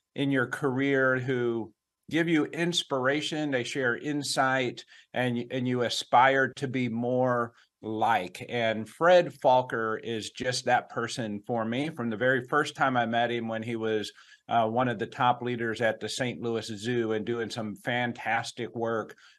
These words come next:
uh, at one of the best zoos in the world. Um, and immediately after I met Fred, I was like, "That guy's got something about him." And I didn't know much about him at that time, but he had that, that factor that we call, you know, that it factor. And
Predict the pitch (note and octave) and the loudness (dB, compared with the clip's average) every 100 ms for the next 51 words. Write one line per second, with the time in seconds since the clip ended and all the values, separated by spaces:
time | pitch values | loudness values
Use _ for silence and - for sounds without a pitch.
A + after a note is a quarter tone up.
0 | G#2 G#2 G2 - B2+ A#2+ G#2+ G2+ A#2+ A#2 | 0 2 2 0 0 0 -2 2 4 4
1 | A#2 G#2+ B2 B2 G#2 G#2 C#3 C3+ A2+ G2+ | 0 -4 -2 -2 -4 -8 -4 0 0 -2
2 | G#2+ C#3+ B2+ A2 F#2+ F#2 - - _ - | 0 4 6 4 2 -2 -10 -20 _ -4
3 | A#2 A2 G#2+ - C#3+ C#3+ E3 F#3 E3+ A2 | 0 2 0 -2 -2 0 2 2 2 2
4 | B2 A#2+ B2 B2 A#2+ A#2 A#2 - B2+ A2+ | 2 4 4 4 2 2 -2 -2 0 2
5 | A2 G2+ G2+ F2+ _ _ _ B2+ C3+ E3 | 0 -2 -6 -8 _ _ _ -8 -2 2
6 | D3 B2+ - - - C3+ A2 A2 G#2 F#2+ | 4 2 2 2 2 -4 -4 -6 -8 -2
7 | G#2 F2+ F2 C#3 G3 G#3 D3 C#3+ B2+ B2+ | 0 0 0 2 2 4 2 0 2 0
8 | C3+ G2+ A#2+ B2 A2 A2 G2+ G#2+ G2+ - | -2 2 4 4 0 -4 -4 -4 -4 -2
9 | A2 G2 G#2 G#2+ B2 C3+ A#2+ A#2 - _ | -2 -2 -4 -4 2 2 6 4 4 _
10 | _ _ - B2 - _ - D3 D3+ C3+ | _ _ 0 0 0 _ 2 4 4 0
11 | B2 A#2+ B2 C3 A#2+ C3+ A2+ A2+ G#2+ - | -2 -4 0 2 4 2 -2 -2 -6 -6
12 | D#3 - - A2 F#2+ - F2 D#2+ D2+ A2 | -8 -8 -2 0 0 -4 -12 -10 -12 -4
13 | B2 A2+ A2+ G#2+ | 0 2 2 -4